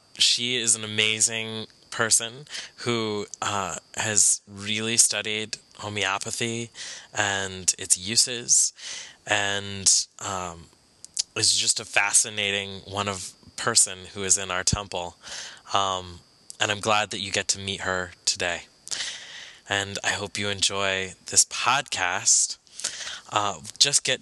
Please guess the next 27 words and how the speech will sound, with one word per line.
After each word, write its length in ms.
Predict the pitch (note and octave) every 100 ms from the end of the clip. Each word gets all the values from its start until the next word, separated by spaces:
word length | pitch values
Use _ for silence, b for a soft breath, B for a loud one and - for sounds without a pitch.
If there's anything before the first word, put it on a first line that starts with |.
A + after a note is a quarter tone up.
| -
right 380 | G#2+ A#2 A#2+ -
down 400 | G2+ A2+ A2+ A#2+
to 480 | B2 - B2 A#2 A2 G#2
our 460 | A2 G#2 G2 F#2+ F#2+ B B -
invocation 920 | A2+ G#2+ G#2 - G#2+ - D#3 G3+ A#3+
so 180 | - G2
that 120 | G2
we 140 | G2
can 140 | - G#2
come 220 | - G2+
into 160 | G2+ G2+
sacred 420 | - G#2 A2 G2
space 420 | - G2 G2+ -
with 100 | F#2+
each 240 | F2+ -
other. 280 | G#2 A2 E3+ _ B B B _
Please 240 | - G#2+ -
take 260 | - G2+
a 60 | F#2+
deep 340 | E2 F#2+ -
breath. 540 | - F#2 D3 - - - B B B B B B B B B B _ - - - _ _ _ _ - -
I 60 |
call 240 | B2 C3+ C#3
upon 300 | C#3 C#3 B2+
the 40 |
Great 320 | G#2+ A2+ A2+
Spirit. 680 | - - A#2+ G#2+ F#2 - -